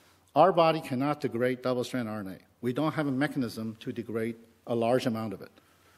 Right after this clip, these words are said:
So then the next finding from Doctor Kim and also Doctor Nora Chapman from University of, uh, Nebraska, they work in viral myocarditis.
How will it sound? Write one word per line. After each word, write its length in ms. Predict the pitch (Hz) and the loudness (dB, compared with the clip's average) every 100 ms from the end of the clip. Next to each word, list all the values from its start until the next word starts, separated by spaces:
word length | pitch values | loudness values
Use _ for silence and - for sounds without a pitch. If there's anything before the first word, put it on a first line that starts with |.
| _ _ _ _ _ _ _ - | _ _ _ _ _ _ _ -2
So 280 | 170 131 - | 2 2 2
then 140 | 214 | 0
the 60 | 196 | 2
next 500 | 185 226 - - - - | 0 -2 -4 -12 -16 -4
finding 520 | - 135 127 131 135 | 2 4 4 0 -2
from 200 | 135 120 | -4 0
Doctor 300 | 139 135 127 | 2 0 -2
Kim 360 | - 175 180 185 | -6 -2 -2 -2
and 100 | 131 | -2
also 240 | 135 120 - | -2 -2 -2
Doctor 300 | 135 135 120 | -2 -2 -2
Nora 260 | 127 139 | 0 0
Chapman 560 | - 190 180 127 113 110 | 0 0 0 -2 -4 -4
from 200 | 127 117 | -4 -2
University 640 | 135 143 143 135 143 131 | 0 2 2 2 2 2
of, 160 | 120 113 | 2 2
uh, 200 | 113 113 | 0 0
Nebraska, 640 | 110 131 170 185 - - - _ - _ - | -2 0 2 0 -6 -16 -18 _ -20 _ 2
they 180 | 165 | 2
work 520 | 202 143 143 143 - - | 2 2 2 2 -2 -4
in 260 | 135 123 113 | -2 0 0
viral 300 | 127 139 131 | 2 2 2
myocarditis. 880 | 127 143 - 120 190 143 - - | 2 0 0 0 0 0 -6 -12